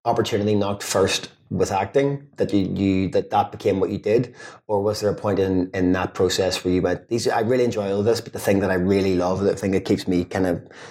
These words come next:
striving to be better or do more, or the thing I want to have was acting"?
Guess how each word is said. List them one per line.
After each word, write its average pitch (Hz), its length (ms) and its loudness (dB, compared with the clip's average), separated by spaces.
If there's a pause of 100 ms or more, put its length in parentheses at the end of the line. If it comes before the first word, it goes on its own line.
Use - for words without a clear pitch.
(440)
striving 98 520 0
to 92 60 0
be 87 80 0
better 92 260 0
or 95 120 2
do 95 180 -2
more, 95 360 2
or 92 140 2
the - 60 -10
thing 101 160 0
I 98 40 2
want 95 300 2
to 92 60 -2
have 90 180 -4 (160)
was 101 200 2
acting"? 90 380 0